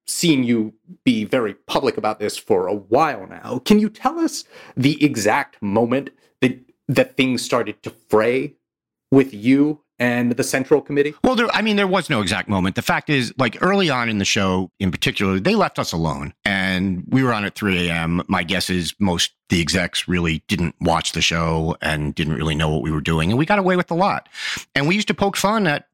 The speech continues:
Speaker 2: Fox News. I did a recurring thing. I did Fox News alerts 'cause they used to drive me crazy 'cause I remember there was one time they would bong in with the tone and then, "This is a Fox News alert." And it was, it was, uh,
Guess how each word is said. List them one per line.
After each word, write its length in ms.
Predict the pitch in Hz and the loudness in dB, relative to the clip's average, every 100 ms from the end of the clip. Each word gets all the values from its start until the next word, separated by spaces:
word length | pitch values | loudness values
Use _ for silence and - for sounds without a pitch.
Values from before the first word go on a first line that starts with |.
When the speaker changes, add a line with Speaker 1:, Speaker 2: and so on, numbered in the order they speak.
| - | -2
Speaker 2:
Fox 260 | 147 - | -2 0
News. 380 | 214 - - - - | 0 0 -4 -10 -4
I 100 | 117 | -2
did 140 | 123 | 0
a 40 | 110 | 0
recurring 500 | 107 107 101 101 95 | -2 -2 0 0 -2
thing. 300 | 120 101 95 | -2 -2 -2
I 80 | |
did 220 | 95 95 - | -2 -4 -2
Fox 300 | 110 95 - | -4 -2 0
News 200 | 175 120 | 0 0
alerts 540 | 85 78 - - - - | -2 -6 -6 -6 -8 -2
'cause 260 | 92 - - - | -2 -2 -8 -4
they 80 | 196 | -2
used 200 | 202 - | -2 -2
to 60 | |
drive 260 | - 95 87 | -2 -2 -2
me 100 | 92 | -2
crazy 400 | - 180 98 92 | 0 0 0 -4
'cause 160 | 85 | -2
I 40 | 95 | -2
remember 420 | 95 107 107 92 - - - - | 0 0 -2 -4 -8 -18 -8 0
there 80 | |
was 140 | 110 95 | 0 2
one 180 | 120 127 | -2 0
time 480 | 127 101 101 90 - | -2 -2 -2 -4 -4
they 80 | 87 | -2
would 160 | 85 - _ - | -2 -4 _ -2
bong 420 | 110 110 107 95 | 0 2 0 0
in 380 | 95 92 80 76 | 0 -2 -4 -4
with 160 | 73 | -6
the 220 | 69 73 - - | -4 -6 -6 -4
tone 460 | - 127 104 87 | 0 2 2 0
and 120 | 80 85 | 0 -2
then, 180 | 78 | 0
"This 120 | 98 117 | 0 0
is 80 | |
a 80 | 87 | -2
Fox 380 | - 113 95 - | -2 -2 -2 -2
News 200 | 110 98 | -2 0
alert." 300 | 87 82 - - - - - - | -2 -2 -4 -6 -8 -8 -8 -4
And 100 | 120 | 0
it 60 | |
was, 320 | 117 113 95 - | 0 0 -2 -2
it 60 | |
was, 240 | 107 92 - - | 0 0 -4 -2
uh, 320 | 95 90 82 | 0 0 -2